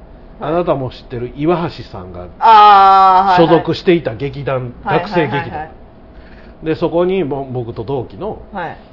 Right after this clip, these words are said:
Speaker 2: あのー、連れがおるんですけど、
Speaker 1: はい。
Speaker 2: 夜中ですよ。
Speaker 1: はい。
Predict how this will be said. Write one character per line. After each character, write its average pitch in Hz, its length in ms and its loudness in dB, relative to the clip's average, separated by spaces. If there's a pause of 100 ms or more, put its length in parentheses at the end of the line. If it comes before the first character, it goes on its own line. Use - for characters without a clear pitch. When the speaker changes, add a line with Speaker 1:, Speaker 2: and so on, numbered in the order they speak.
(100)
Speaker 2:
あ 117 160 -8
の 92 720 -12
ー、 135 140 -10
連 123 100 -6
れ 110 40 -8
が 98 360 -10 (680)
お 139 120 -8
る 113 120 -10
ん 98 80 -16
で 87 100 -20
す - 80 -20
け 110 60 -18
ど、 156 240 -8
Speaker 1:
は 190 120 -8
い。 147 100 -14 (1500)
Speaker 2:
夜 175 140 0
中 269 260 -2
で - 80 -14
す - 120 -20
よ。 107 100 -16 (340)
Speaker 1:
は 208 100 -10
い。 - 120 -14